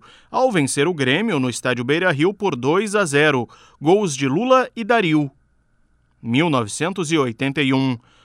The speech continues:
morreu o cineasta Glauber Rocha. Dois mil e três, a explosão de um foguete brasileiro na base de Alcântara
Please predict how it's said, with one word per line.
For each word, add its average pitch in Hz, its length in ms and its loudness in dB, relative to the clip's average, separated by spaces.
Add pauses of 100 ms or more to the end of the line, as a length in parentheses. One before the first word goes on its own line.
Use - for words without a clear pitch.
(200)
morreu 208 300 2
o 214 40 -4
cineasta 175 600 -2
Glauber 175 400 0
Rocha. 120 560 -2 (640)
Dois 165 420 -2
mil 196 260 -4
e 170 40 -6
três, - 560 -4 (380)
a 113 140 -6
explosão 135 640 -2
de 147 80 -4
um 139 80 -2
foguete 127 520 -4
brasileiro 131 640 -2
na 131 140 -2
base 135 240 0
de 120 80 -6
Alcântara 143 680 0